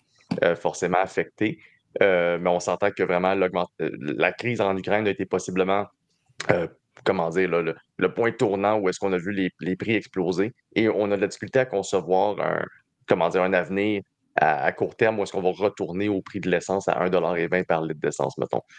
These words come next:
Euh, donc, c'est sûr que ça, c'est le bout le plus d-, dérangeant, c'est qu'on sait que c'est une réalité avec laquelle on doit, on doit composer. Les prix qui ont, qui ont presque explosé de quarante-cinq, cinquante pour cent au courant de la dernière année. Et on a,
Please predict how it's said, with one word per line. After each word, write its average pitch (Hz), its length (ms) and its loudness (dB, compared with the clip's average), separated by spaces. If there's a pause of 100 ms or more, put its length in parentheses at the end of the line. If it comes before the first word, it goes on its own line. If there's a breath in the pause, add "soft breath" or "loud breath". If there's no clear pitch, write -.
(280 loud breath)
Euh, 90 140 4
donc, 95 180 0
c'est 107 80 -4
sûr 131 180 0
que 107 220 2 (300)
ça, 139 160 2
c'est 139 100 -2
le 107 140 2
bout 123 240 0
le 98 120 2
plus 104 300 -4
d-, 87 260 -6
dérangeant, 104 600 2
c'est 107 120 -2
qu'on 95 200 2
sait 127 320 -2 (340)
que 101 80 4
c'est - 120 -4
une 98 40 4
réalité 98 320 4
avec 123 100 0
laquelle 101 200 2
on 92 80 2
doit, 92 100 0 (140)
on 87 80 2
doit 98 160 2
composer. 95 560 0 (240)
Les 98 160 2
prix 110 160 -6
qui - 60 2
ont, 98 100 2
qui - 260 -4
ont 87 180 2
presque 104 280 0
explosé 92 500 0
de 82 240 2 (580)
quarante-cinq, 98 480 2
cinquante 98 320 0
pour 90 160 -4
cent 101 260 2
au 95 100 0
courant 95 260 2
de 90 60 -2
la 92 100 2
dernière 92 320 2
année. 92 300 0 (260 soft breath)
Et 120 180 4
on 113 200 2
a, 120 240 2